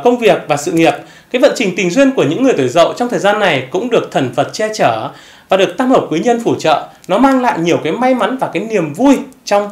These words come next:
các mối quan hệ. Nhờ vào sự hỗ trợ từ các cát tinh mà những người tuổi Dậu sẽ có cơ hội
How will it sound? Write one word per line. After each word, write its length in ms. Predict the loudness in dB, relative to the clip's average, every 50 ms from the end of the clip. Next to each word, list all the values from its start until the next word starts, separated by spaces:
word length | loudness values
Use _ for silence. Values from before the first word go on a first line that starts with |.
| -4 -2
các 140 | -2 -2
mối 100 | -2 -2 -2
quan 120 | -2 0
hệ. 200 | 2 2 0 0 -2 -10 -20 -20 _ _ _ _ _ _ _ 0
Nhờ 140 | 2 4 4
vào 120 | 4 2
sự 200 | 2 2 -2 -2
hỗ 180 | 0 0 -2 -2
trợ 340 | 0 2 2 2 2 2 0
từ 160 | 0 0 2 0 -2 -2 -2
các 100 | -2 -2
cát 100 | 0 0 0
tinh 180 | 0 -2 -2 -4 -10 -18 _ _ _ _ _
mà 120 | -2 0
những 140 | 2 2 2
người 80 | 2
tuổi 120 | 2 2 2
Dậu 240 | 4 2 2 2 0
sẽ 360 | -2 -4 -2 -2 -2 -2 0
có 180 | 0 0 0 0 0
cơ 80 | 0
hội 280 | 0 2 2 2 2